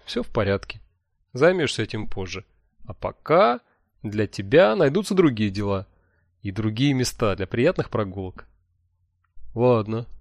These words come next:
согласился я. «Хорошо, если это правда». Каждый сам выбирает, что станет для него правдой, а что нет.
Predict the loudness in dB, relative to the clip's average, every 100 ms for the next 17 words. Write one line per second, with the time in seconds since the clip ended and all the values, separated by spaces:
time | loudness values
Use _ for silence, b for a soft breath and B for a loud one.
0 | -18 -14 -6 -4 -4 -6 -8 -8 -6 -4
1 | -6 -8 _ _ _ _ _ 0 0 0
2 | -4 -4 -4 -4 -6 -6 -6 -4 -4 -6
3 | -4 -2 -2 -4 -10 -14 _ _ _ _
4 | _ _ _ _ _ _ 0 0 2 0
5 | 2 2 2 0 2 2 0 -4 -4 -4
6 | -2 -2 -2 -4 -2 -2 2 2 2 0
7 | -2 -2 -4 -4 -8 -10